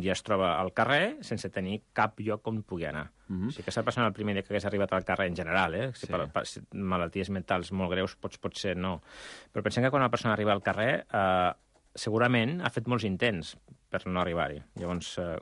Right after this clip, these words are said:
Speaker 1: un cop arribis és que ja se t'han esgotat les opcions, probablement.
Speaker 2: Mhm.
Speaker 1: No?
Speaker 2: I suposo que a l'arribar al carrer se't tanquen moltes portes després. És a dir, quan, eh, has d'anar a buscar feina i no pots dir on vius,
Speaker 1: O no et pots dutxar,
Speaker 2: O no
Speaker 1: o,
Speaker 2: pots
Speaker 1: o,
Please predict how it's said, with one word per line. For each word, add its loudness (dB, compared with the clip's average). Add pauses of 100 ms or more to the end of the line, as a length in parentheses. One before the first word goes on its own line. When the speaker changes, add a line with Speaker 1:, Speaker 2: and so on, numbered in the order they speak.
Speaker 1:
un -4
cop 2
arribis 0
és -6
que -2
ja -2
se -10
t'han 2
esgotat -2
les -6
opcions, -4
probablement. -4 (220)
Speaker 2:
Mhm. -2 (240)
Speaker 1:
No? -4 (200)
Speaker 2:
I 0
suposo 2
que 2
a 2
l'arribar 0
al -2
carrer 0
se't -4
tanquen -2
moltes -2
portes 0
després. -8 (220)
És -8
a 0
dir, 0
quan, -2
eh, 0 (360)
has -2
d'anar 2
a 2
buscar -2
feina 0
i -4
no 2
pots -2
dir 4
on 4
vius, 0 (520)
Speaker 1:
O -4
no 0
et -2
pots -2
dutxar, 4
Speaker 2:
O 4
no 4
Speaker 1:
o, 4
Speaker 2:
pots 4
Speaker 1:
o, 4